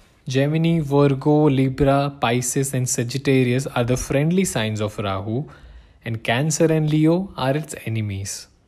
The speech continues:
Similarly, in terms of planets, Mercury, Venus, Saturn are friendly planets with Rahu, whereas Moon, Sun, and Mars are its enemies.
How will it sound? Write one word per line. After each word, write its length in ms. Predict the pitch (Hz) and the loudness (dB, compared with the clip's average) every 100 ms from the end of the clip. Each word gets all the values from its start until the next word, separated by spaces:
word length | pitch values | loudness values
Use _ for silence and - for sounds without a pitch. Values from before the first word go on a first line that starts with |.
| _ _ _ _ _ _ _ | _ _ _ _ _ _ _
Similarly, 840 | - 185 196 202 170 165 175 - - | -4 0 2 6 6 4 -2 -6 -8
in 180 | 170 170 | -6 2
terms 280 | 170 160 160 | 2 2 2
of 260 | 175 - - | 2 0 -4
planets, 680 | 131 151 156 120 120 - - | -2 0 0 -2 -4 -10 -10
Mercury, 680 | 139 131 143 143 170 170 160 | -4 0 0 0 0 2 0
Venus, 540 | 135 135 139 147 143 | 0 0 2 2 0
Saturn 640 | - - 135 139 151 139 147 | -6 2 2 2 0 -2 -4
are 220 | 135 135 | -4 -4
friendly 480 | - 147 160 175 175 | -4 -2 0 0 0
planets 480 | 135 120 117 113 | 0 0 -2 -4
with 200 | 117 104 | -6 -4
Rahu, 420 | 104 101 98 117 143 - - - | -4 -4 -2 -4 -6 -12 -20 -4
whereas 400 | 120 120 117 - | -2 0 -2 -4
Moon, 480 | 123 143 160 175 170 - | 0 2 2 0 -6 -14
Sun, 480 | - - 131 147 143 | -8 -4 -2 -2 -6
and 240 | 139 131 123 | -4 -4 0
Mars 520 | 131 139 117 123 - - | 2 2 0 -4 -8 -6
are 140 | 120 | -2
its 200 | 127 135 | -2 -4
enemies. 600 | 110 104 98 95 95 - | -6 -4 -6 -8 -10 -14